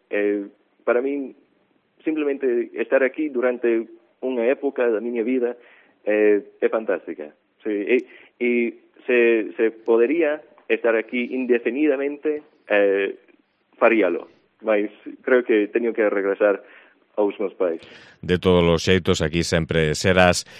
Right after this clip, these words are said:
Speaker 2: moi benvido. Pois, Julián, graciñas por me atender, eh, que pases, eh, esperemos que, que gañedes ese premio, e feliz Día das Letras Galegas, Julián. Unha aperta.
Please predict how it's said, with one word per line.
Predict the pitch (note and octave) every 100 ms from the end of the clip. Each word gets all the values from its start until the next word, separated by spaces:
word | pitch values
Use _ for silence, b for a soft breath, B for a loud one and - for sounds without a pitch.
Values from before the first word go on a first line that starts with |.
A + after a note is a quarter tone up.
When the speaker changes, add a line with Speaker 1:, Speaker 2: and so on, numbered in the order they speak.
| B
Speaker 2:
moi | - G#2 A2+ G2+
benvido. | G2 F#2+ F2+ E2 D#2 -
Pois, | A2 B2+
Julián, | B2 F#2+ E2+
graciñas | F#2 G2 A2 G#2+ G2+
por | - G2 F#2 F2
me | F#2
atender, | F2+ F#2 G2+ C3 C#3+ B B B -
eh, | E2+ F2 E2+ D2+
que | F2+ E2+
pases, | G2 - G2 F2+ E2 -
eh, | E2 D#2
esperemos | D2+ - F2+ F#2 F2 -
que, | F2 D#2+
que | E2+
gañedes | E2+ F2+ F2+ E2 -
ese | D2+ E2 D#2
premio, | G#2 A2+ B2 F#2+
e | D2+
feliz | - D#2+ E2 D#2
Día | F2 E2+
das | D#2+ D#2+ D2+
Letras | E2+ D#2+ D#2+ D#2
Galegas, | D#2+ E2+ D#2 D2+
Julián. | E2 D#2 C#2 D2
Unha | E2
aperta. | E2 D2 C#2+ C2+